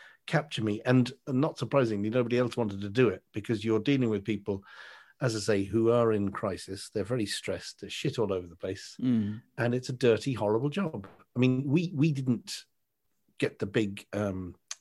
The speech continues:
Speaker 1: plungers or anything. We, we got consultants, not consultants. Uh, we got people in to do it.
Speaker 2: Yeah.
Speaker 1: Uh, companies, you'd ring them up and they'd come in.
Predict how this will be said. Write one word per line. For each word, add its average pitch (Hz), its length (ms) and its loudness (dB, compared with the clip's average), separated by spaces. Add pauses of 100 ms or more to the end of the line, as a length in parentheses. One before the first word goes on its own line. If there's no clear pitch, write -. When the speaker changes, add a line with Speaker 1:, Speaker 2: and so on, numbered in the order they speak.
Speaker 1:
plungers 101 420 0
or 95 140 -4
anything. 98 340 -4
We, 104 140 -2
we 107 180 -4
got 110 240 -2 (160)
consultants, 104 720 -4
not - 140 -18
consultants. - 560 -14 (120)
Uh, 95 160 -10
we 98 80 -10
got 101 160 -10
people 107 260 -2
in 98 120 -2
to 107 100 -8
do 101 140 0
it. 87 140 -8 (260)
Speaker 2:
Yeah. 110 280 2 (280)
Speaker 1:
Uh, 101 80 -10 (640)
companies, 101 460 2
you'd 104 120 -4
ring 104 140 0
them 101 140 2
up 98 160 -4
and 98 100 -2
they'd 95 140 -6
come 101 180 -4
in. 90 280 -8